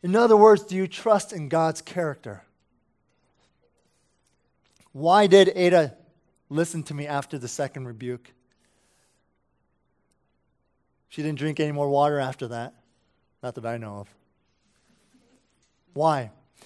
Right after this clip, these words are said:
Because she trusts that I am her dad. I'm the only man out of all men here in this world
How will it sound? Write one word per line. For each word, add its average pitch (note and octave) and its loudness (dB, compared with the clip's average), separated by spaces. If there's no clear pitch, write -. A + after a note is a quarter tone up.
Because E3 -6
she D#3 -8
trusts - -2
that C#3+ -8
I D3 -4
am B2+ -12
her C3+ -10
dad. B2 -10
I'm D#3+ 0
the D#3+ -2
only G3 2
man D3 -4
out D#3 2
of C#3+ -4
all A3 6
men F#3+ 4
here F#3+ 2
in F#3+ 0
this G3 -2
world B2+ -6